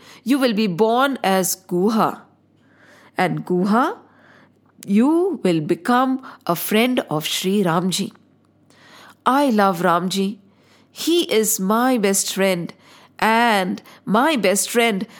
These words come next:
will make you your best friend also." This is the story of Guru Dhruv, who was later born as Guha, the boatman,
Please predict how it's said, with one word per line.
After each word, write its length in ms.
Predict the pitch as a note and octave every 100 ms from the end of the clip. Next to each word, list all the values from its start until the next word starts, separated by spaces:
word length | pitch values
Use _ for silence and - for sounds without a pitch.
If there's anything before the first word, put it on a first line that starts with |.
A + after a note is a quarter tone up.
| -
will 180 | G3 F#3
make 460 | E3+ G#3+ B3+ -
you 220 | G#3+ G3 F3
your 480 | D#3 F#3 G#3+ C4
best 320 | F#3 F3 F3+ -
friend 340 | D#3+ D#3+ D#3+ -
also." 480 | D#3 F3+ - - - _ _ _ _ _ - _ _ _ _ _ _ _ _ _ - -
This 480 | G#3+ C#4+ - - - _ _ -
is 160 | D#3 D3
the 100 | D#3
story 680 | - A3 A3 D#4+ E4 E4 - - _ -
of 960 | - D3+ D3 D3+ F3+ C4 A4 - - - _ _ _ - _ -
Guru 380 | F3+ E3 D#3+ E3
Dhruv, 520 | G3 G3 F#3 G3+ C4+ A4 - -
who 100 | - C#3+
was 200 | C#3+ D#3+
later 400 | F3+ G#3 D#4+ D#4+ F#3
born 420 | F3+ D#3+ E3+ A3+ - - - -
as 400 | D#3 E3 B3 A#3
Guha, 760 | E3+ G#3+ E4 G4+ B3 F#3 D3+ - - - _ -
the 120 | A#3+ D#4+ A#3+ F4
boatman, 1500 | G4+ A4+ G#4+ E4 D#4+ D4+ C#4 C4+ B3+ B3 A#3 A3 G3+ F#3+